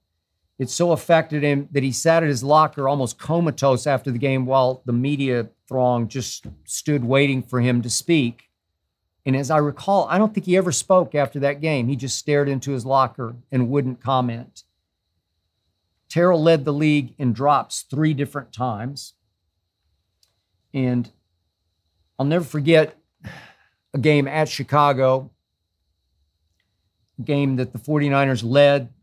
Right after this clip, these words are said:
then blew it, trailed, and lost to a pretty mediocre Bears team coached by Dick Jauron, who was then a friend or is a friend of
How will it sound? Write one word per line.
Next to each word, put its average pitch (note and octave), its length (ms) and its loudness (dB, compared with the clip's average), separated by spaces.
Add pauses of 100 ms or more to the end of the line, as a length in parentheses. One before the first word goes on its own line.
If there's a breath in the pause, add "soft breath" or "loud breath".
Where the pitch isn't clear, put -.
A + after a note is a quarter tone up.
(1120)
then B2 280 0
blew C3+ 320 2
it, B2+ 160 -2 (320)
trailed, C3+ 460 4
and A#2 160 -2
lost B2+ 560 0 (1500)
to C3+ 200 -2
a A#2 60 0
pretty D3+ 340 -4
mediocre C3 560 2
Bears C3 400 0
team A#2+ 280 -2
coached B2+ 300 -4
by B2 140 -2
Dick C3+ 380 -4
Jauron, B2 520 0
who B2 140 -2
was A#2 200 -4
then A#2+ 340 -2
a B2 80 -10
friend B2 580 -4
or A2+ 100 -4
is A#2+ 200 -6
a A2+ 40 -10
friend A#2 440 -2
of G#2+ 260 -10